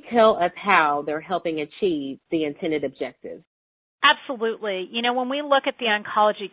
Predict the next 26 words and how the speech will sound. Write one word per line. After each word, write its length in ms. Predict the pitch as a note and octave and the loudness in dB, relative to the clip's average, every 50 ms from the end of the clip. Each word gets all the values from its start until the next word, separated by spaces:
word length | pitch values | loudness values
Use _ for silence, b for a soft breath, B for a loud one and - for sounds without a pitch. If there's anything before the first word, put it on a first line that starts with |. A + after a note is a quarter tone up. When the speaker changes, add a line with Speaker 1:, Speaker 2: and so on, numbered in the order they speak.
| - - | -8 -4
Speaker 2:
care 180 | A3 G#3 G3+ | -4 -2 -2
model, 360 | G3+ G3 F#3+ F#3+ F#3 F#3 F#3+ F3+ | 0 0 0 2 2 0 -2 -4
really 300 | F#3+ A3 A#3 A3+ A3 G#3+ | -4 -4 -2 0 0 -2
the 80 | F#3+ G3+ | -2 -6
purpose 400 | - - - G#3+ G3+ - G#3+ G3 - | -8 -6 -6 -6 -6 -6 -8 -10 -8
of 80 | A3 F3+ - | -10 -4 2
that 340 | G3+ G3 F3 F3+ F#3+ G3 G3 - | 4 6 6 8 6 4 2 0
and 320 | G#3 G3+ G3 G3 F#3+ F#3+ - - G3 | -2 -4 -2 -4 -4 -6 -6 -6 -4
any 200 | G#3+ G#3 G#3 G#3 F3 | -4 -4 -4 -4 -2
other 420 | F#3+ G3 G3+ G3 G3 F#3+ F#3+ F#3 F#3 - - | -2 -2 0 0 0 -2 -2 -4 -6 -8 -6
kind 160 | G3+ F#3+ F#3 | -4 -4 -4
of 100 | F3+ E3+ - _ | -4 -6 -8 _
model 380 | G3+ G#3 G3 F#3+ F#3+ F#3+ F#3 F#3 | -8 -2 0 2 2 2 2 -2
that's 160 | F3+ F3 E3 - - | -4 -6 -10 -10 -6
set 120 | - F#3+ F#3+ | -4 -4 -4
up 100 | F3+ - | -4 -6
in 80 | G3+ F#3+ | -8 -12
this 140 | F#3 F3+ F3+ - - - | -12 -12 -14 -14 -8 -2
way, 440 | G3+ F#3+ F#3 F3+ F3+ F3+ F3+ F3+ B B B B B B B _ | 0 0 0 0 -2 -4 -6 -8 B B B B B B B _
really 240 | - C#4 E4 E4+ D#4+ B3 | -4 -2 0 0 0 -2
the 100 | A3+ G#3 - | -2 -4 -2
goal 320 | - G#3 G#3 A3 A3+ A#3+ A#3+ | 0 0 2 2 2 2 0
of 60 | A3+ | 0
the 80 | A3 | -4
model 540 | G3+ G3 G3 F3+ F3 F3+ F3 E3+ E3+ E3+ E3+ | -4 -2 -2 0 0 0 0 -2 -2 -4 -4
is 180 | - - F#3 | -6 -8 -12